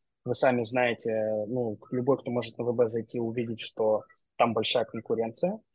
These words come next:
Вот, э, мы качали этот товар два месяца. То есть мы не вытаскивали с этого товара где-то два,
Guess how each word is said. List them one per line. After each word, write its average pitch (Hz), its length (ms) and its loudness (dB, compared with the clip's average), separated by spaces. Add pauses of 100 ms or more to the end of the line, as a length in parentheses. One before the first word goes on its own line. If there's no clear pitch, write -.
(220)
Вот, 139 280 4 (340)
э, 123 240 8
мы 151 260 6
качали 147 460 4
этот - 220 0
товар 151 300 6
два 131 160 6
месяца. 120 540 -2 (360)
То 131 80 2
есть - 320 0
мы 156 260 6
не 143 140 8
вытаскивали 131 580 0
с 120 140 -2
этого 117 260 -2
товара 147 380 4
где-то - 340 2
два, 147 560 6